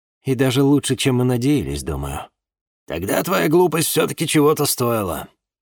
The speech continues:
«Вероятно, это будет зависеть от того, насколько злится Эбигейл». «И то верно». В динамике связи у меня в ухе раздался голос Эбигейл.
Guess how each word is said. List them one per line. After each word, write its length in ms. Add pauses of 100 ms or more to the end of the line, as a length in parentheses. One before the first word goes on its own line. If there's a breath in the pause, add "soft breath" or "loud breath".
(240)
«Вероятно, 560
это 160
будет 260
зависеть 460
от 140
того, 340
насколько 520
злится 500
Эбигейл». 480 (420)
«И 140
то 260
верно». 540 (880)
В 100
динамике 460
связи 440
у 100
меня 260
в 80
ухе 200
раздался 560
голос 420
Эбигейл. 580